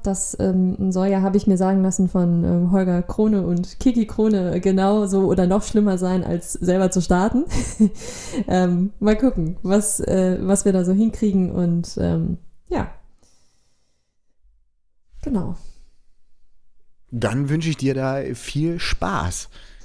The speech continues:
Speaker 1: Vielen Dank.
Speaker 2: Ja, okay. Dann
Speaker 1: Und, äh,
Speaker 2: packen wir jetzt hier
Speaker 1: ja.
Speaker 2: zusammen.
Speaker 1: Genau, wir machen aus und, äh,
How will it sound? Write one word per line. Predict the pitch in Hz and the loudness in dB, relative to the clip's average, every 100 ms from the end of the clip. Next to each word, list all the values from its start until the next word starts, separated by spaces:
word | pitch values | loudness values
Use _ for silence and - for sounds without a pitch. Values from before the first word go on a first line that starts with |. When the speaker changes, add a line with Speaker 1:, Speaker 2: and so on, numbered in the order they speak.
| - - - | -4 -4 -4
Speaker 1:
Vielen | - 190 | 0 2
Dank. | 175 254 - - - - - | 2 -2 -6 -10 -10 -10 -8
Speaker 2:
Ja, | 117 - - - - | -8 -8 -12 -8 -2
okay. | 120 120 156 104 87 92 - - _ _ _ _ _ _ - | -2 0 -2 -2 -6 -16 -20 -20 _ _ _ _ _ _ -8
Dann | 107 117 190 185 | -4 0 2 2
Speaker 1:
Und, | 185 - | 0 0
äh, | 180 180 185 - - | 0 0 -4 -8 -4
Speaker 2:
packen | 120 143 | -2 -2
wir | 131 | -4
jetzt | 123 | 0
hier | 214 | 0
Speaker 1:
ja. | |
Speaker 2:
zusammen. | 127 120 101 80 - - - - _ - | 0 -2 -2 -6 -14 -20 -20 -20 _ -6
Speaker 1:
Genau, | - 269 175 170 185 - - | 0 0 0 -2 -6 -10 -2
wir | 214 | 0
machen | 208 208 208 | 2 2 2
aus | - 202 226 - - | 2 2 2 -2 0
und, | 190 180 180 185 | 2 2 -2 -4
äh, | 165 170 | -4 -4